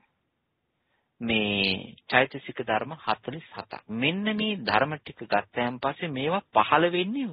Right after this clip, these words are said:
වර්තමානයේ තමයි පහළ වෙන්නේ. හොඳට හිතා ගන්න මේ කියපු විඥානං ඡායතන සිත,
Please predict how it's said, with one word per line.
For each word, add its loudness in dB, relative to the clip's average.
වර්තමානයේ 4
තමයි 0
පහළ -2
වෙන්නේ. -14
හොඳට -6
හිතා 4
ගන්න -6
මේ 2
කියපු -4
විඥානං 0
ඡායතන 2
සිත, -6